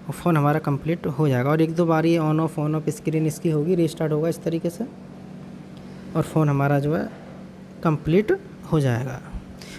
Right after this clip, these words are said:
और जो भी भाई आना चाहते हैं training के लिए वो अपना registration sheet booking करा सकते हैं। आप कभी भी आ सकते हैं मेरे यहाँ पे, बस आने से पहले एक हफ्ते पहले आपको अपना registration कराना है, क्योंकि उसमें आपको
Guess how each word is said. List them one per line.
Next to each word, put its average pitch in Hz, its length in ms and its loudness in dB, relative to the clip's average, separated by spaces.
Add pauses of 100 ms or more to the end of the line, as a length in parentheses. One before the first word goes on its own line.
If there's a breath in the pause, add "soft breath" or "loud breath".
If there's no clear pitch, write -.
(140 loud breath)
और 139 60 2
जो 160 140 6
भी 190 100 6
भाई 185 240 6
आना 165 240 4
चाहते 175 320 0
हैं 180 140 2
training 175 340 4
के 175 100 2
लिए 156 220 4
वो 160 120 2
अपना 156 320 2 (340)
registration 147 540 2
sheet 147 200 0
booking 156 260 0
करा 147 240 2
सकते 156 320 -2
हैं। 175 160 2
आप 170 200 0
कभी 185 200 4
भी 208 60 2
आ 180 100 4
सकते 175 260 -2
हैं 175 60 2
मेरे 165 160 2
यहाँ 156 120 0
पे, 175 100 -2
बस 170 220 -2
आने 160 180 2
से 170 140 -2
पहले 170 240 0
एक 165 120 -2
हफ्ते - 200 -6
पहले 160 200 2
आपको 151 240 0
अपना 165 160 0
registration 156 380 2
कराना 147 360 2
है, 165 80 0 (480 loud breath)
क्योंकि 196 400 4 (380)
उसमें 185 260 2
आपको 180 560 2